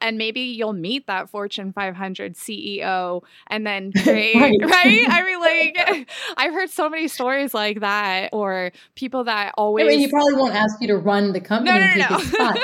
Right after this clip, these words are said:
Speaker 2: but you'll get, you'll get right? But that's what the ego says. It says, "I was a really effing good player.
Speaker 1: Yeah. <laughs>
Speaker 2: Put me,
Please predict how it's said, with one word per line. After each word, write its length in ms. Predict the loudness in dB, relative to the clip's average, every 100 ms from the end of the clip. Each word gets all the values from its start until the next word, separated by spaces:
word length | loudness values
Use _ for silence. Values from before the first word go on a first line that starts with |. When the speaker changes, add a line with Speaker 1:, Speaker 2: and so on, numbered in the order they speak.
| -4 -4 -2
Speaker 2:
but 160 | 0 2
you'll 180 | 2 4
get, 240 | 2 2 -4 -10 -10 -4
you'll 180 | -2
get 260 | 0 -4 -6 -18 -20 _ _ _ _ _ 0
right? 280 | 2 4 4
But 180 | 2 2
that's 240 | 0 0
what 200 | -4 -4
the 60 | -2
ego 300 | 0 2 2
says. 400 | 2 0 2 0
It 160 | 0
says, 280 | 2 2 2 -4 -10 -2
"I 120 | 0
was 180 | 2 0
a 80 | -2
really 360 | 0 0 0
effing 460 | -2 -4 -4 -6 -2
good 280 | -2 -2 -4
player. 340 | -8 -4 -4
Speaker 1:
Yeah. 420 | -2 -4 -4 -6 -8 -6
<laughs> 320 | -6 -6 -4
Speaker 2:
Put 160 | 0 2
me, 400 | 4 2 0